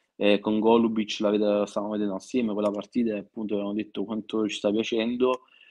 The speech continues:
e che alla fine del match è stremata, e con, eh, sa-, con Alexandrova sei uno, sei due è un po' pesante. Ehm, quattro e mezzo perché appunto la partita non l'ha proprio giocata.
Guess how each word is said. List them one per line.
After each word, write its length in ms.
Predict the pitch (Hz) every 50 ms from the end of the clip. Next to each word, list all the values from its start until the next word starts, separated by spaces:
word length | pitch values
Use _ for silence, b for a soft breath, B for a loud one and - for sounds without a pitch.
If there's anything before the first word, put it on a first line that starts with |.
| b b b _
e 840 | - 117 117 117 117 117 113 113 113 113 113 110 110 110 110 110 104 107
che 140 | - 113 110
alla 340 | 107 107 104 104 107 107 101
fine 180 | - 107 104
del 80 | 107 104
match 260 | 107 110 104 - -
è 40 | 98
stremata, 880 | - - - - 110 113 110 104 101 98 98 98 98 117 123 139 - - _ _ _
e 520 | _ 117 107 104 104 104 101 101 101 98 95
con, 320 | - - 110 110 110 107 107
eh, 240 | 107 107 107 107 104
sa-, 360 | - - 113 113 113 117 113 104
con 120 | 120 113
Alexandrova 1200 | 113 117 120 - - - 123 117 117 117 123 127 135 131 123 123 117 113 117 117 117 113 113 113
sei 140 | 110 - 117
uno, 220 | 117 117 120 117 113
sei 120 | 120 113
due 300 | 117 123 127 123 120 117
è 40 | 113
un 120 | 113 107
po' 160 | - - 113 -
pesante. 640 | _ 120 104 107 101 98 95 92 _ - 98 - _ b b b b b b b b b b b _
Ehm, 720 | - 104 104 101 101 101 101 101 98 101 98 98 101 95
quattro 300 | - 107 104 - - 120
e 40 | 117
mezzo 480 | 113 107 113 113 120 120 117 120 127 123
perché 220 | 117 110 - 107
appunto 800 | 95 95 - 101 101 101 101 - 104 98 98 95 95 98 101 101
la 80 | 98
partita 260 | 98 101 101 - 107 101
non 80 | 98
l'ha 80 | 92 -
proprio 240 | - 101 104 101 98
giocata. 480 | 107 107 101 98 98 98 98 - -